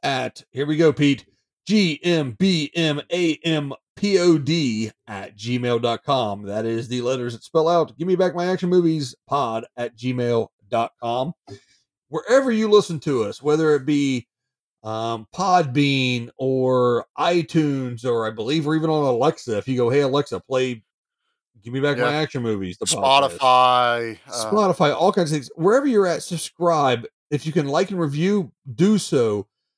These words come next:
Speaker 2: Yeah, we
Speaker 1: Um, but the
Speaker 2: appreciate that.
Speaker 1: most, the, the most powerful thing you can do to help us, if you like the show at all, if, even if you don't like the show, it's fine. I don't torture others, but tell your friends.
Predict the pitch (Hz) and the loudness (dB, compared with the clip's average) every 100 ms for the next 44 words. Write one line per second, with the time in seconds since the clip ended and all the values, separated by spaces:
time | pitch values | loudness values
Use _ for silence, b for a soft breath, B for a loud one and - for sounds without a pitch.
0 | _ 127 117 147 139 135 165 180 156 160 | _ -4 0 2 0 2 0 2 0 4
1 | 226 262 - - 143 135 165 156 202 294 | 2 2 -4 -12 -12 -12 -6 0 2 0
2 | - 196 208 185 180 190 175 170 175 147 | -2 -2 0 0 0 -2 0 -2 -2 2
3 | 156 123 139 135 117 127 147 143 151 208 | 2 4 2 0 -4 -4 -4 -2 0 0
4 | - 180 170 160 151 117 82 - 127 110 | 0 -2 2 2 4 0 -4 -10 -10 -10
5 | _ 143 - 170 220 160 143 117 - 95 | _ -20 -6 -4 -4 -2 -2 -2 -6 -10
6 | 101 101 - 90 90 90 101 98 _ _ | -8 -8 -10 -18 -18 -18 -20 -20 _ _
7 | _ 156 135 123 123 104 - - _ _ | _ 0 0 2 0 0 -10 -20 _ _
8 | _ 190 - - 220 277 214 185 - 170 | _ -2 -2 -2 -2 0 2 0 0 -2
9 | 120 82 - | -2 -8 -20